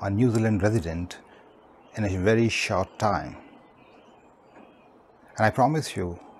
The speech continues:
that after seeing this video, you will know a lot more about the New Zealand residency program than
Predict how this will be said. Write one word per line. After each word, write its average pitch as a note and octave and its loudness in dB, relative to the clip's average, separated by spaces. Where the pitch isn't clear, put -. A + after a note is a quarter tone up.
that - -2
after - -2
seeing D3 0
this D3 -4
video, G2+ -4
you A2+ 2
will A2 2
know G#2+ 0
a A2 0
lot A2+ 2
more C3+ 2
about F#2+ 2
the F2 -4
New G2+ 2
Zealand G2 0
residency F#2+ -2
program E2+ -6
than G#2+ 0